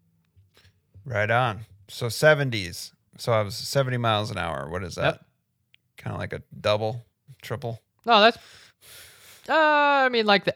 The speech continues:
Speaker 2: if you put all your money in the S and P five hundred, uh, index, that's a seventy-two, seventy-three roughly. So I'd say you're willing to take, you know, a full equity portfolio. Um,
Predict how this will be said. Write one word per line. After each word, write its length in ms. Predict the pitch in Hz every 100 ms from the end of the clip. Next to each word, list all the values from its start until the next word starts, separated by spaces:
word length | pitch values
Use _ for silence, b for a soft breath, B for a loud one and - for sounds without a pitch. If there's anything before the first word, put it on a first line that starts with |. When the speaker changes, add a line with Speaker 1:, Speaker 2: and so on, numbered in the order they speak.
| _
Speaker 2:
if 160 | - 165
you 80 | 170
put 160 | 214
all 140 | 196 180
your 100 | 175
money 240 | 160 156
in 80 | 147
the 80 | 127
S 200 | 135 -
and 100 | 127
P 140 | 135
five 240 | 123 123 113
hundred, 500 | 120 123 131 131 131
uh, 320 | - 113 107 107 -
index, 480 | 127 127 135 131 -
that's 300 | 113 110 113
a 100 | 104
seventy-two, 1500 | - 113 107 104 101 98 - _ _ _ - - 113 113
seventy-three 680 | 110 120 107 104 - 107 107
roughly. 400 | 107 107 - 113
So 400 | 113 - 123 110 - b b b
I'd 160 | - 143
say 160 | - 117
you're 260 | 113 113
willing 280 | 107 110 110
to 40 | 104
take, 340 | 110 104 - _ _ - _
you 80 | -
know, 180 | 104 104 _ _
a 100 | 117
full 340 | - - 123 117
equity 400 | 117 - 113 107
portfolio. 760 | - 101 - 104 101 101 104 - -
Um, 360 | 113 101 101